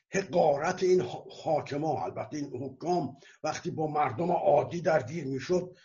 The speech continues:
خنجر میرغضبش سر می‌برید، ولی در مقابل ملایان همیشه زبون بود.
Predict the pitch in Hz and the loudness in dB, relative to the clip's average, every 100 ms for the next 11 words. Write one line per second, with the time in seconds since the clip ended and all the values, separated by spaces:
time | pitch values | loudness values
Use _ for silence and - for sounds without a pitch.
0 | - _ - - 160 143 143 170 185 131 | -20 _ 0 4 4 2 2 4 4 4
1 | - _ 131 165 - 160 123 160 185 180 | -4 _ 0 2 2 -2 2 4 4 2
2 | - 165 247 294 220 160 120 104 _ _ | 0 0 2 2 0 -2 -4 -8 _ _
3 | 160 196 190 180 165 151 160 156 208 196 | -2 0 4 4 2 0 -2 2 4 4
4 | - _ 175 165 151 143 185 147 139 135 | 0 _ 2 4 4 4 2 2 -2 -2
5 | 170 143 143 151 240 170 113 - | -4 0 2 4 4 4 -2 -10